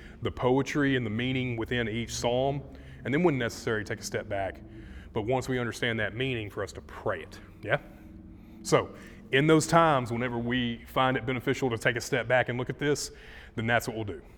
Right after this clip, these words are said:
Cool? Questions so far? That is your introduction. I'm not gonna reference this again, basically. It might be one of those things like, "Hey, if you remember it, go check it out.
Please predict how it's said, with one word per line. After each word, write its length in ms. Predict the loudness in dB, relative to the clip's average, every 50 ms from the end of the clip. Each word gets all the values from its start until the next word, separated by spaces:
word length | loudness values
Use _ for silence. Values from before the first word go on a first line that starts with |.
| -20 -20 -20 -20 -20 -20 -8 4
Cool? 200 | 8 8 8 8 6 -6 -14 -16 -18 -18 -20 -20 -20 -20 -20 -20 -20 -20 -20 -20 -20 -20 -20 -20 -20 -20 -20 -20 -20 -20 -20 -14 -4
Questions 460 | 6 8 8 8 8 4 0 0 2
so 160 | 4 4 4 6
far? 340 | 6 4 2 2 0 -8 -14 -16 -20 -20 -20 -20 -20 -20 -20 -20 -20 -20 -20 -20 -20 -20 -20 -20 -20 -20 -20 -20 -20 -20 -20 -20 -18 -20 -20 -20 -20 -20 -20 -20 -20 -20 -20 -20 -20 -12 -2
That 280 | 4 10 10 10 10 10
is 240 | 6 6 6 4 4
your 180 | 4 4 4
introduction. 560 | 4 2 2 2 2 2 2 2 -2 -6 -10 -12 -14 -20 -20 -20 -20 -20 -20 -14 -4 -2
I'm 120 | 0 4
not 180 | 6 6 6 6
gonna 180 | 4 4 4
reference 360 | 4 4 4 4 4 2 2 4
this 200 | 2 2 2 0
again, 260 | 0 0 0 0 0
basically. 400 | -2 -4 -4 -4 -6 -8 -12 -14 -14 -18 -20 -20 -20 -20 -20 -12 -2
It 100 | 2 6
might 160 | 8 8 8
be 60 | 8
one 160 | 6 6 6 6
of 40 |
those 100 | 4 4
things 160 | 4 2 2 4
like, 120 | 4 4
"Hey, 80 | 4 4
if 80 | 2
you 60 | 2
remember 260 | 2 2 2 2 2 2
it, 60 | 2
go 100 | 0 0
check 200 | 2 2 2 2
it 60 | 4
out. 280 | 4 4 4 2 0